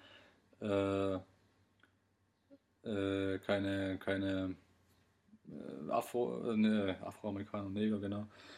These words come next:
äh, keine Sch-, Hispanos und Asiaten.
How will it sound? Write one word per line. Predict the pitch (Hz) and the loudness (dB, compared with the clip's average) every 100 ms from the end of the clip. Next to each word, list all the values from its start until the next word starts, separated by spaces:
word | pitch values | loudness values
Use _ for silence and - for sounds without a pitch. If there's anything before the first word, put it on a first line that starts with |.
| - - | -10 2
äh, | 110 104 101 101 95 | 8 10 8 6 2
keine | - 107 104 | 4 6 6
Sch-, | - - - - - | 0 -12 -14 -12 -8
Hispanos | - 110 120 117 127 127 120 - | -4 2 6 8 10 8 6 0
und | 113 107 107 - - _ _ _ - | 0 0 0 -8 -18 _ _ _ -6
Asiaten. | 113 110 110 127 160 | 0 6 6 6 0